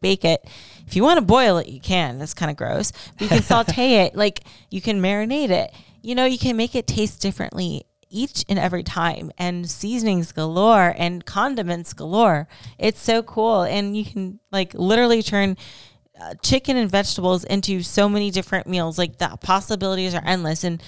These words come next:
Speaker 1: s-, with vegetables, you know, especially how we structure the plans, there's many different vegetables you can choose from. It doesn't always have to be kale. It doesn't
Speaker 2: Yeah.
Speaker 1: always have to be broccoli. You know, there's other vegetables that are similar in macros that you can, you know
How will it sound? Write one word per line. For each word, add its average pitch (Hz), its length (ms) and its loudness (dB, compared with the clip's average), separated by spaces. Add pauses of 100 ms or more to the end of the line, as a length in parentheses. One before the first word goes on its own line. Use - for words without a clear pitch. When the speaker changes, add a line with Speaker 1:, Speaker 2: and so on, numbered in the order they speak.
(140)
Speaker 1:
s-, - 120 -20
with 208 180 -6
vegetables, 185 640 2
you 185 60 -2
know, 175 240 0
especially 214 440 -2
how 190 160 0
we 202 320 -4 (180)
structure 196 500 0
the 185 200 -4
plans, 202 460 0 (320)
there's 233 300 2
many 262 280 2
different 185 280 -4
vegetables 165 480 -4
you 160 100 -10
can 160 120 -10
choose - 240 -8
from. - 180 -4
It 156 80 -2
doesn't 180 220 2
always 190 320 2
have 170 200 -2
to 175 80 -6
be 165 280 -4
kale. 190 440 2 (120)
It - 100 -12
doesn't 175 160 2
Speaker 2:
Yeah. 190 60 4
Speaker 1:
always 202 180 2
have 185 120 -6
to - 80 -16
be 170 120 -6
broccoli. 170 640 0 (220)
You 190 120 0
know, 214 200 4
there's 208 340 2
other 202 520 2
vegetables 180 560 0
that 175 160 0
are 165 240 -2 (160)
similar 247 400 2
in 208 80 -2
macros 214 460 0
that - 140 -4
you 214 140 -8
can, 214 340 -8 (360)
you 202 140 -6
know 170 280 -4